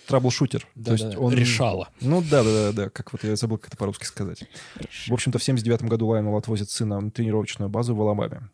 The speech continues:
Speaker 1: По личным обстоятельствам его переводят в военную базу в Техасе.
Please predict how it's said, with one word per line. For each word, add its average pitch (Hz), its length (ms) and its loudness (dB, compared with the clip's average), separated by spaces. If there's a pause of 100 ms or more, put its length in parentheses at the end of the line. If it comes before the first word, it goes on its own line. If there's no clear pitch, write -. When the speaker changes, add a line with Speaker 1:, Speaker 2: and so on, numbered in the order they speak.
Speaker 1:
По 107 80 -4
личным 113 260 -2
обстоятельствам 151 560 -2
его 113 220 -2
переводят 113 320 -2
в - 40 -6
военную 104 280 -2
базу 107 500 -2
в - 60 -16
Техасе. - 520 -8